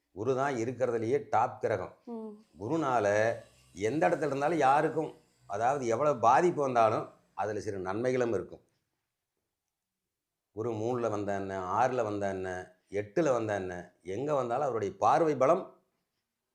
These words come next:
Speaker 1: அந்த பார்வைப்படக்கூடிய இடம் வந்து சுபிட்சமடையும்,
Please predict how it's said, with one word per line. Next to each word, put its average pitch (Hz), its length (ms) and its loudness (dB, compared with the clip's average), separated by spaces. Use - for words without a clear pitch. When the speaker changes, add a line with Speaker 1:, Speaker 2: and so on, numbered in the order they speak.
Speaker 1:
அந்த 117 560 -4
பார்வைப்படக்கூடிய 135 1000 0
இடம் 135 280 4
வந்து 156 180 0
சுபிட்சமடையும், 147 680 0